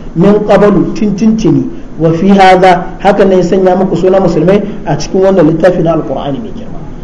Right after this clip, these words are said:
To yanzu wannan suna ko mutum yake nema da zai bar wannan sunan da Allah ta'ala ya sanya mashi ya je ga wani suna? Kun gano wannan da kyau ko? To shine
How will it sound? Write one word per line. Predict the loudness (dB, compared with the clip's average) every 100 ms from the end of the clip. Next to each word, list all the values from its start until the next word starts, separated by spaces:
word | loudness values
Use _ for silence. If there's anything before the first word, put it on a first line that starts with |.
| -14 -4
To | 2 2
yanzu | 2 2 2
wannan | 2 4 2
suna | 0 2 2
ko | 2 2
mutum | 2 0 0
yake | 0 2
nema | 2 4 4 2 -4 -10 -10 -2
da | 2
zai | 4 6 6
bar | 6 4
wannan | 6 6 6 6 6 4 2
sunan | 2 2 2
da | 2 2
Allah | 2 2
ta'ala | 0 0 2
ya | 4 2
sanya | 2 0 2 0
mashi | 0 -4 -8 -10 -8 -2
ya | 2
je | 4
ga | 4 4
wani | 2
suna? | 0 0 -2 -4 -10 -14 -14 -14 -14 -14 -12 -12 -12 -12 -12 -10 -12 -12 -14 -16 -16 -14 -14 -14 -14 -14 -14 -14 -16 -14 -12 -12 -12 -14 -14 -14 -14 -14 -14 -12 -12 -14 -14 -10
Kun | -4 0
gano | 2 2
wannan | 0
da | 0
kyau | -2 -4
ko? | -4 -6 -10 -14 -14 -14 -14 -10
To | -6
shine | 0